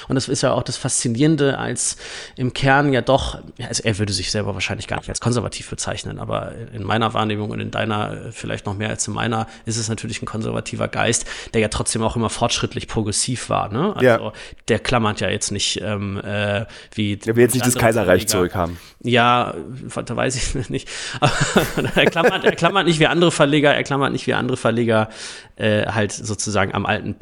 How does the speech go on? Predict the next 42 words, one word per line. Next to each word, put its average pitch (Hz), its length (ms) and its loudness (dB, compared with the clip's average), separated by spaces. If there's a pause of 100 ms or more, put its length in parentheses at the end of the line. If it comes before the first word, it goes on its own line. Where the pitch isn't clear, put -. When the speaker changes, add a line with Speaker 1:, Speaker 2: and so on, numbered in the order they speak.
Speaker 1:
äh, 98 140 -4
Printprodukt 107 640 -4
und 98 80 -6
versucht 104 280 -8
da 113 40 0
irgendwas 101 280 -2
aufrechtzuerhalten, 95 720 -6
was - 140 -6
nicht - 160 -6
aufrechtzuerhalten - 760 -6
ist, - 280 -2
so. 95 200 -6
Also 95 240 -6
das, - 260 -2 (420)
diese 113 200 0
Widersprüchlichkeit 113 800 0
sozusagen, 104 640 -4 (100)
äh, 104 160 -6
die 107 100 -4
hat - 80 -2
man 107 160 -4
bei, 95 100 -8
beobachtet 110 600 -6
man 104 160 -4
bei 104 100 -4
ihm 104 180 -4
ja 101 380 -6
schon 104 220 -4
immer 107 200 -2
und 104 140 -4
ich - 120 -8
finde, 107 440 -6
in 98 80 -4
Teilen 95 220 -4
ist - 120 -6
es 101 120 -4
ja 104 60 -6
gar 104 100 -6
kein 98 180 -10
Widerspruch, 101 360 -6
das - 160 -10
sind - 300 -10